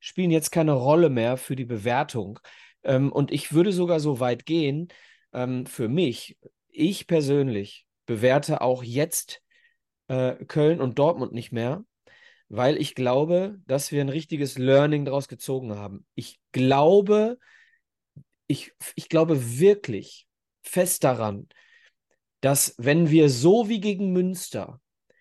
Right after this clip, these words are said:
die nächsten Spiele weiterarbeiten und weiter und uns dort auf der Basis weiterentwickeln, Stefan, ich glaube fest daran, dass wir dann in drei Wochen,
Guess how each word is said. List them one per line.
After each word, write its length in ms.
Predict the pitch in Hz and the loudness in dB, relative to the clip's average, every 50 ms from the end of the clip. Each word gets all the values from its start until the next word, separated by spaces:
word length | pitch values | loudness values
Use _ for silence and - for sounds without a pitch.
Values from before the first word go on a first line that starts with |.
| _ _ _ _ _ | _ _ _ _ _
die 80 | 139 139 | 2 4
nächsten 720 | 147 160 170 202 208 190 - - - 202 190 185 196 - _ - | 6 6 6 6 4 2 0 0 0 -2 -2 -2 -4 -6 _ -16
Spiele 480 | - - - 180 185 180 175 156 135 | -16 -6 -4 -2 0 2 2 2 4
weiterarbeiten 1080 | 165 165 180 175 175 185 165 - - 135 127 123 123 123 117 113 107 - - 104 95 - | 4 4 4 4 4 0 0 0 2 0 0 0 0 -2 -4 -4 -6 -8 -10 -14 -14 -10
und 300 | - 127 127 123 135 120 | -8 -8 -8 -8 -4 0
weiter 460 | 139 147 160 180 202 - 170 139 - | 2 4 4 4 4 2 2 2 2
und 160 | 139 139 - | 0 -2 -2
uns 200 | 143 147 - - | -2 -4 -4 0
dort 300 | - 165 180 220 - - | 2 2 2 2 2 0
auf 160 | 131 143 139 | -4 -4 -4
der 240 | - - 180 226 254 | 0 0 0 2 2
Basis 460 | 208 220 220 220 208 196 208 175 - | 0 0 -2 -2 -2 -2 -4 -4 -2
weiterentwickeln, 600 | 170 170 175 175 180 143 123 123 135 - - 117 | 0 0 0 0 -2 -4 -4 -6 -10 -10 -8 -10
Stefan, 360 | 110 - - 113 - 120 107 - | -8 -6 -8 -6 -6 -6 -8 -8
ich 160 | 104 - - | -10 -10 -4
glaube 280 | 117 110 107 101 101 | -2 0 0 0 -2
fest 400 | 101 - - 185 214 220 - - | -4 -4 -2 -2 -2 -2 -2 -2
daran, 400 | 170 143 123 123 120 123 147 160 - - - - - - _ _ | -2 -2 0 -2 -4 -6 -8 -10 -12 -18 -20 -20 -20 -20 _ _
dass 220 | - 135 135 - | -4 -2 0 2
wir 80 | 151 143 | 2 2
dann 160 | 143 131 117 | 2 2 2
in 100 | 123 123 | 0 0
drei 400 | - 131 127 143 156 180 190 160 | 0 0 2 4 4 4 4 6
Wochen, 400 | 160 170 170 - 139 117 120 160 | 4 4 4 2 -4 -6 -8 -10